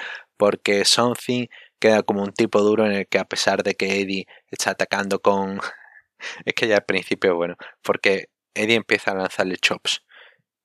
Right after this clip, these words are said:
Y Something dice, "No, no, no, no. Tú lanzas chops, yo tiro clotheslines". Y empieza a pegarle sin parar con clotheslines.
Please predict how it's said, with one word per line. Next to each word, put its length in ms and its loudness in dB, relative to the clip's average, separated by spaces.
Y 280 -2
Something 440 0
dice, 300 -4
"No, 160 -4
no, 100 -6
no, 140 -8
no. 240 -14
Tú 140 2
lanzas 380 0
chops, 380 -2
yo 240 -4
tiro 300 2
clotheslines". 800 -2
Y 120 -8
empieza 420 -4
a 60 0
pegarle 400 2
sin 240 -2
parar 320 0
con 180 -6
clotheslines. 640 0